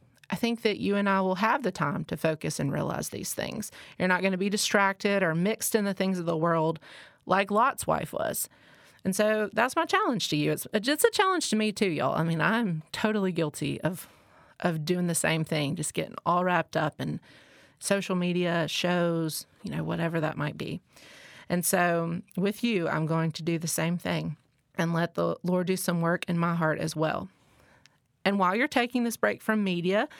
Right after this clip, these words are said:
I just want to encourage you to spend more time, more intentional time,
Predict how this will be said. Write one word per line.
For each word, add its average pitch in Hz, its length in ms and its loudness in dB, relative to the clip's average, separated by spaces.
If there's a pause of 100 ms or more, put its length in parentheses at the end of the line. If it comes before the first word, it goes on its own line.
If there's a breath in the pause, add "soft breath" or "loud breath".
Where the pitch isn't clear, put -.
(480 loud breath)
I - 80 6
just 240 180 -2
want 254 120 4
to 254 40 2
encourage 190 580 0
you 165 140 2
to 175 120 -4
spend 180 440 0
more 175 260 2
time, 180 560 0
more 185 240 0
intentional 190 680 0
time, - 380 -4